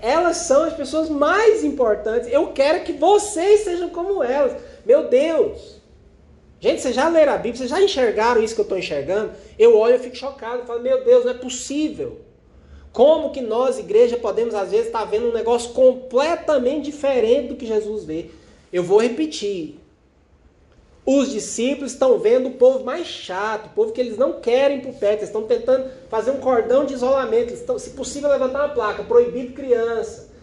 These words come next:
criança é barulhento, criança quer pegar, abraçar, criança atrapalha.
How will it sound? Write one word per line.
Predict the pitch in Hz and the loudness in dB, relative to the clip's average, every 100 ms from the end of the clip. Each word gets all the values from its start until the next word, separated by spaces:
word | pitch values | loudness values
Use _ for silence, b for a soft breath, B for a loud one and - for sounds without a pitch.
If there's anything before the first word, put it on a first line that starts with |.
| b | b
criança | 202 214 233 - | 2 4 4 -2
é | |
barulhento, | - 240 240 202 208 226 - | -2 0 0 0 0 -2 -4
criança | 180 185 202 - | -4 -4 -4 -6
quer | 214 | -10
pegar, | 226 247 175 175 208 | -4 -4 -2 -4 -2
abraçar, | 208 175 196 - 170 185 | -2 -4 -6 -6 -6 -6
criança | 185 190 214 | -4 -6 -6
atrapalha. | 220 220 190 202 196 | -8 -6 -2 0 -2